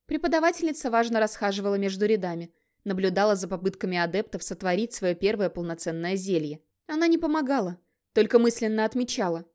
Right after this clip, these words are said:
у кого получалось лучше, а у кого хуже. Добровольцы тоже напряженно наблюдали за происходящим. Взявшись за руки, они мечтали о тяжком физическом труде, лишь бы сбежать от горя экспериментаторов.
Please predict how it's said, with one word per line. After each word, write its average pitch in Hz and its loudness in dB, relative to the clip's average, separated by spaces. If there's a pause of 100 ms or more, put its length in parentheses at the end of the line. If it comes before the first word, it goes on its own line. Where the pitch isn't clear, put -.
у - -14
кого 196 4
получалось 190 0
лучше, 220 0 (240)
а 175 -6
у 175 -6
кого 196 -4
хуже. 170 -4 (1200)
Добровольцы 311 4
тоже 262 2
напряженно 226 2
наблюдали 180 0
за 180 -6
происходящим. 185 -2 (420)
Взявшись 285 0
за 196 2
руки, 220 -4 (240)
они 269 2
мечтали 277 2
о 208 4
тяжком 226 -2
физическом 190 -6
труде, 180 -2 (300)
лишь 254 -2
бы 254 -2
сбежать 240 0
от 190 -6
горя 180 2
экспериментаторов. 190 -4